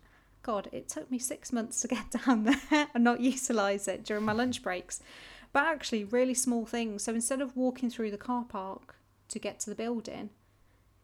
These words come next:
I literally go through a tiny path and it takes me along the canal, which is parallel to it. It means it adds a couple of extra minutes onto my walk.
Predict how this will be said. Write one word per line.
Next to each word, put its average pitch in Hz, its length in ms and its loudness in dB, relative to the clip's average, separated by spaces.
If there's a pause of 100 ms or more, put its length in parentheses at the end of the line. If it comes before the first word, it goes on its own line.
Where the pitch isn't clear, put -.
(200)
I 220 140 0
literally 214 680 -2
go 240 180 2
through 240 200 -2
a 220 40 -2
tiny 233 640 -2
path 202 360 -8 (800)
and 208 340 -4
it 233 140 -6
takes 240 300 -6
me 220 60 -2
along 220 280 -2
the 208 80 -6
canal, 214 560 -4
which 214 240 -8
is 196 80 -10
parallel 208 460 -2
to - 180 -8
it. 196 200 -6
It 269 160 -6
means 311 320 2
it 233 100 -2
adds 226 200 -4
a - 60 -10
couple 294 400 -4
of 214 100 -2
extra - 320 -6
minutes 208 440 -8
onto 196 240 -8
my 190 160 -8
walk. 185 500 -10